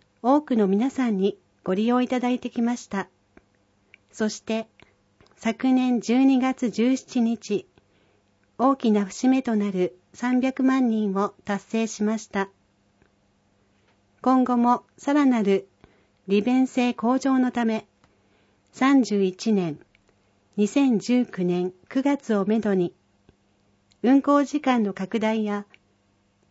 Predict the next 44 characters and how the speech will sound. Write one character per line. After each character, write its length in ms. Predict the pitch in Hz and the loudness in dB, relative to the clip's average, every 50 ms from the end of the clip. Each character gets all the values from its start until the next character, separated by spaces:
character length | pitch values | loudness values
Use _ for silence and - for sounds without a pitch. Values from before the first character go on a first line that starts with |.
| _ _ _ _ | _ _ _ _
運 200 | - 240 269 269 | 0 2 2 2
行 240 | - - 269 277 269 | 4 4 4 4 4
本 240 | 254 285 285 294 285 | 4 4 4 4 2
数 240 | - - 285 269 | 2 0 0 2
の 180 | 240 208 185 175 | 2 2 0 0
増 240 | 175 - 202 226 233 | -2 -2 -2 -2 -2
加 120 | - 233 220 | 0 0 0
の 120 | 220 220 | 0 0
ほ 140 | 190 196 196 | -2 -4 -6
か、 260 | - - 185 180 - _ _ _ _ _ _ _ _ _ _ _ _ _ _ _ _ _ _ _ _ _ _ _ _ _ _ - | -4 -4 -4 -4 -6 _ _ _ _ _ _ _ _ _ _ _ _ _ _ _ _ _ _ _ _ _ _ _ _ _ _ -2
バ 140 | 202 220 247 | -2 0 0
ス 320 | - - - 202 190 - - _ _ _ | -2 -4 -6 -6 -6 -6 -8 _ _ _
ロ 140 | 185 185 180 | -8 -8 -2
ケ 200 | - 247 262 277 | 0 2 2 2
ー 20 | 262 | 2
シ 100 | - 277 | 0 0
ョ 40 | 262 | 0
ン 100 | 262 254 | 0 -2
シ 180 | - - 269 | -2 -2 -4
ス 100 | 254 - | -4 -4
テ 140 | - - 196 | -4 -4 -2
ム、 200 | 180 170 170 175 - _ _ _ _ _ _ _ _ _ _ _ _ _ _ _ _ _ _ _ | -2 -2 -4 -6 -10 _ _ _ _ _ _ _ _ _ _ _ _ _ _ _ _ _ _ _
ス 160 | _ - - | _ -2 0
マ 180 | 233 247 254 277 | 2 2 2 2
ー 40 | 277 | 2
ト 140 | - 302 269 | 0 0 2
フ 80 | 277 | 2
ォ 40 | 269 | 0
ン 100 | 247 233 | 0 0
な 120 | 233 233 | 0 -2
ど 140 | 220 220 202 | -2 -2 -4
で 220 | 185 180 185 190 - _ _ _ _ _ _ _ _ _ | -2 -4 -4 -6 -10 _ _ _ _ _ _ _ _ _
バ 140 | - 233 262 | -2 0 0
ス 180 | - - 247 202 | 0 -2 -4 -4
が 180 | 180 175 - - _ _ | -4 -4 -6 -8 _ _
ど 140 | - 196 254 | -6 -6 -4
こ 180 | - - 294 277 | 0 0 2 2
を 40 | 247 | 2
走 320 | 202 214 196 - - 233 | 0 -4 -8 -8 -8 -8
っ 40 | 214 | -8
て 160 | - - 190 | -8 -6 -4
い 140 | 185 185 180 | -2 -2 -2
る 120 | 190 190 | -4 -6
か、 220 | 185 - 170 147 | -6 -8 -10 -12